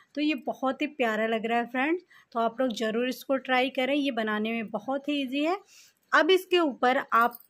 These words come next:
जो भी प्रोजेक्ट बनाना, मतलब इसके ऊपर आप, मतलब अगर आप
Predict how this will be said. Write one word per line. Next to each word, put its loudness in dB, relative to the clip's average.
जो 2
भी 0
प्रोजेक्ट -2
बनाना, -2
मतलब -2
इसके -6
ऊपर -2
आप, -2
मतलब -6
अगर -6
आप -8